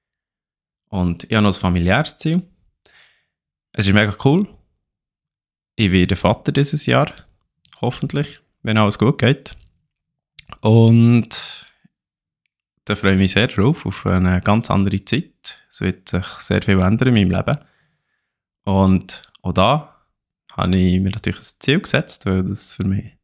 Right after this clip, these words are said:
sehr wichtig ist, dass ich meine Vaterrolle auch entsprechend ausfüllen kann. Und wenn ich jetzt schaue, dass ich meinen Vorsatz spezifisch definiere, dann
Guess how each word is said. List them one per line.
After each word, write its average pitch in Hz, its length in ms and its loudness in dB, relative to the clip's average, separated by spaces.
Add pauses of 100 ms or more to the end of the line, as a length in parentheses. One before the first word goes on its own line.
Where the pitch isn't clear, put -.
(280)
sehr 87 320 -4
wichtig 135 340 -2
ist, - 320 -4 (220)
dass 90 200 -4
ich 95 120 -6 (720)
meine 92 160 2
Vaterrolle 98 600 2
auch 92 220 0 (200)
entsprechend - 580 -6
ausfüllen 104 520 -2
kann. - 80 -20 (760)
Und 95 520 0 (500)
wenn 95 200 -4
ich 98 60 0
jetzt 101 140 -4
schaue, 107 260 2
dass 95 260 0
ich 90 360 2
meinen 90 240 0
Vorsatz 113 640 -2
spezifisch - 920 -2
definiere, 101 680 2 (600)
dann 90 320 2